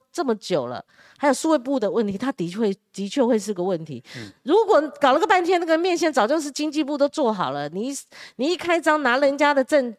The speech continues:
Speaker 1: 政绩，而且它会变成一个大家觉得那家好糗，
Speaker 2: 嗯。
Speaker 1: 你反而接到一个拔蜡案，那，那这样子的话，数位部拿两百亿是干嘛？还有他一个中继办公室。
Speaker 2: 其实应该这样讲，
Speaker 1: 嗯，对。
Speaker 2: 数位部的业务当然很多了，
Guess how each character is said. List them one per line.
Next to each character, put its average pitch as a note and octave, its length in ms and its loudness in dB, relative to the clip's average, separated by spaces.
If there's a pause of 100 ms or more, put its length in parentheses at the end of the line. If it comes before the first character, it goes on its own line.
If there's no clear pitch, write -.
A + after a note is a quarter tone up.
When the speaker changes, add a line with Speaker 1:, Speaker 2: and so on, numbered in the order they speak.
Speaker 1:
政 C4+ 220 2
绩， A#3+ 240 -6
而 C4 100 2
且 C4+ 140 0
它 C#4 180 0
会 C4+ 200 2 (180)
变 C#4+ 180 2
成 G3+ 160 -4
一 G3 100 -6
个 G3+ 220 0 (840)
大 D4+ 100 2
家 C4+ 160 4
觉 B3+ 140 -2
得 G3+ 240 -2
那 A#3 180 0
家 G#3+ 140 -2
好 G#3 220 0
糗， - 340 -10
Speaker 2:
嗯。 A2+ 240 -4 (140)
Speaker 1:
你 A#3 120 -4
反 A3 200 0
而 G3 180 0
接 A#3 160 2
到 A3+ 160 2
一 F#3 100 -6
个 F3 300 -2 (260)
拔 E3+ 160 0
蜡 G#3 80 2
案， F#3+ 320 -2 (440)
那， D4 240 0
那 E4+ 100 0
这 G4+ 140 -2
样 E4+ 80 0
子 C#4+ 80 0
的 - 20 -2
话， D#4+ 80 -2
数 F4 220 -10
位 E4+ 100 -4
部 D4 140 -8
拿 A#3 160 -2
两 B3+ 160 -4
百 A#3 120 -2
亿 G3+ 180 -6
是 G#3 120 -10
干 G3+ 220 -4
嘛？ C#3+ 120 -10
还 G#3+ 100 0
有 A#3 60 0
他 B3 140 2
一 A3+ 40 0
个 G3 100 -4
中 A3 180 -4
继 A3 120 -6
办 G3+ 180 -6
公 F#3+ 180 -4
室。 G3+ 120 0
Speaker 2:
其 - 20 6
实 A3 260 4
应 F#3 60 0
该 F#3 160 6
这 E3+ 80 4
样 D#3 120 4
讲， G#2+ 140 0
Speaker 1:
嗯， G#2 40 -8
对。 B3 160 4
Speaker 2:
数 A3 40 8
位 G#3 80 6
部 F#3+ 160 4
的 F3 100 6
业 F3 140 6
务 D#3 140 4
当 D3+ 120 2
然 C#3 80 2
很 G#2 220 -12
多 G#2+ 240 -12
了， G2 140 -12